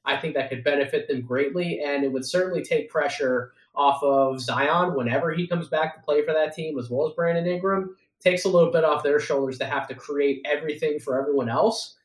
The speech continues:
You can give more of those responsibilities to Ty Ty. And who wouldn't wanna watch a Ty Ty Zion pick and roll combination?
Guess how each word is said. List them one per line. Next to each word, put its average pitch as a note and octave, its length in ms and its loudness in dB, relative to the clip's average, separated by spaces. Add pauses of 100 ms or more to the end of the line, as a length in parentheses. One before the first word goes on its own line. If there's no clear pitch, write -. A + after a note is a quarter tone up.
You E3+ 100 -6
can E3 100 -4
give D#3+ 220 -2
more D#3 120 2
of D3 60 -2
those D3 180 2
responsibilities C3 760 -2
to A2+ 60 -18
Ty C3+ 200 -2
Ty. B2+ 240 -6
And A2+ 140 -10
who C4+ 200 4
wouldn't F#3+ 320 4
wanna D#3 240 2
watch C3+ 640 2 (240)
a C3+ 260 -2 (160)
Ty D#3+ 260 2
Ty D3 300 0
Zion C3 680 -2 (440)
pick D#3+ 200 2
and C3 100 -4
roll C3 220 -2
combination? A#2 640 -6